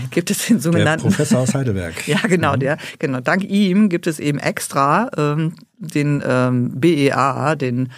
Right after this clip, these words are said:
Speaker 1: Betrag für Erziehung und Ausbildung, der eben genau solche Dinge abdecken soll.
Speaker 2: Werden durch die Kindergrundsicherung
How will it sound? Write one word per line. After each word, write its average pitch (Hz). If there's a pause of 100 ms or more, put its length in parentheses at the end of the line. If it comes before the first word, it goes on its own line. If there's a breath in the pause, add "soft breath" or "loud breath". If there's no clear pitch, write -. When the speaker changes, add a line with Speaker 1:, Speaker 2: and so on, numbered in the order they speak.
(260 loud breath)
Speaker 1:
Betrag 147
für 131
Erziehung 147
und 139
Ausbildung, 143
der 135
eben 127
genau 123
solche 127
Dinge 120
abdecken -
soll. - (720 loud breath)
Speaker 2:
Werden 147
durch 160
die 127
Kindergrundsicherung 135